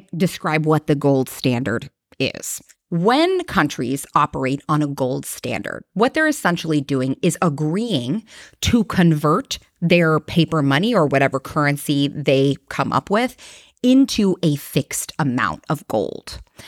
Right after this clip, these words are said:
And they set a fixed price for gold and buy and sell gold at that price. And that fixed price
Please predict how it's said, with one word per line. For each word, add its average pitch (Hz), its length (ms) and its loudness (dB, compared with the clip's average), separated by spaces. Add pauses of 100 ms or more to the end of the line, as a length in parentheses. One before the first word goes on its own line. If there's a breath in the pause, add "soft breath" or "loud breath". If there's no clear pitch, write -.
(300 loud breath)
And 175 140 2
they 156 100 0
set - 500 -2
a 151 40 -4
fixed - 480 -8
price 127 560 -2
for 175 320 0
gold 127 420 -4 (100)
and 143 300 -4
buy 160 240 4
and 151 200 0
sell 139 220 0
gold 127 360 -6
at 131 120 -12
that - 200 -8
price. - 480 0
And 165 140 0
that 180 240 2
fixed - 400 -4
price 160 360 0